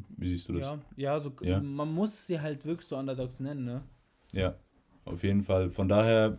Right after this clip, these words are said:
Speaker 1: würde ich sagen, ich hab auch irgendwo heute gelesen, dass, ähm, wenn, wenn der eigentliche Titel als M V P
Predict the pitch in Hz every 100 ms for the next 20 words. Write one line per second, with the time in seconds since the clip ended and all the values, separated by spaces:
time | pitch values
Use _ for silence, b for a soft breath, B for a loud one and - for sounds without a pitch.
0 | - - 104 110 113 - 110 117 117 117
1 | 104 - 104 110 104 113 95 - - _
2 | - - 107 113 104 107 101 98 110 107
3 | 107 104 92 - - - 98 98 95 95
4 | 92 101 101 104 - _ - 101 101 80
5 | 117 135 135 120 - 113 - 135 127 110
6 | 104 104 120 110 104 127 135 139